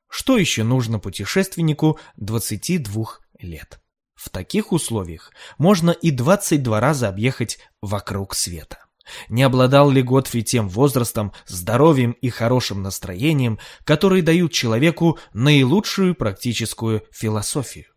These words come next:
Ах, молодые люди, молодые люди, путешествуйте, если можете, а если не можете,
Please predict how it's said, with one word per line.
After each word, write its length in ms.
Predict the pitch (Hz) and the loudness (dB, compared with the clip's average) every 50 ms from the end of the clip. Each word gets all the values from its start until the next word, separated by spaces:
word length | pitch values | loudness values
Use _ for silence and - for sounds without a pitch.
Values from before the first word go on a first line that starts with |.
| _ _ _ _ _ _ _ _ _ _ _ _ - - - - - - - - _ _ _ _ - | _ _ _ _ _ _ _ _ _ _ _ _ -20 -20 -20 -20 -20 -20 -20 -20 _ _ _ _ -4
Ах, 280 | 170 196 202 - - | -2 -2 -2 -2 -4
молодые 560 | 147 139 135 127 127 120 123 147 170 180 165 139 | -2 0 0 2 0 0 0 0 0 2 2 0
люди, 420 | 120 131 139 151 147 127 120 110 | 2 2 2 2 2 0 0 -2
молодые 640 | 107 104 98 95 92 92 82 90 107 113 113 107 101 | -2 -2 -2 -4 -4 -6 -4 -4 -2 -2 0 -2 -2
люди, 680 | 92 90 92 95 98 98 98 87 87 80 76 73 - _ _ _ _ _ _ | -4 -4 -4 -4 -4 -4 -4 -6 -8 -10 -14 -16 -18 _ _ _ _ _ _
путешествуйте, 1040 | - 107 - 107 92 - - 135 151 165 156 - - - 107 101 98 - - 110 113 | -12 -10 -8 -8 -8 -6 -2 2 2 2 2 2 -2 -6 -10 -10 -10 -10 -10 -6 -2
если 300 | 131 143 139 - 143 139 | -2 -2 -2 -2 -2 0
можете, 520 | 135 143 156 147 123 123 113 - 127 123 - | 0 2 0 0 0 -2 -4 -4 -4 -4 -4
а 100 | 131 127 | -2 -2
если 360 | 120 117 120 113 - - 107 | -2 0 -2 -2 -4 -6 -8
не 160 | 95 92 92 | -8 -8 -8
можете, 680 | 92 104 139 175 175 151 151 139 - 143 139 131 - | -6 -4 -2 0 2 2 0 2 4 4 4 4 2